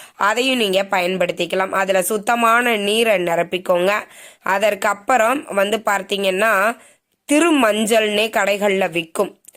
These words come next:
அப்போ அந்த இ-, திருமஞ்சள் வந்து எல்லா அம்மன் கோவிலுக்கும் உகந்தது,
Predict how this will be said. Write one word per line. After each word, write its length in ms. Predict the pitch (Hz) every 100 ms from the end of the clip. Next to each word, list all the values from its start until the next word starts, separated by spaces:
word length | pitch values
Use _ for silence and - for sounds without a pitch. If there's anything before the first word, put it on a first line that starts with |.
| - - _
அப்போ 400 | - 202 247 220 233
அந்த 580 | 208 226 262 262 233 208
இ-, 360 | 196 226 214
திருமஞ்சள் 680 | 214 277 294 294 277 277 240
வந்து 340 | 220 208 220 262 233 196 180 170 -
எல்லா 600 | 196 190 226 254 269 226
அம்மன் 540 | 196 220 262 269 233
கோவிலுக்கும் 920 | 233 208 202 196 190 - 262 240 175 - -
உகந்தது, 840 | - 175 214 233 233 208 240 285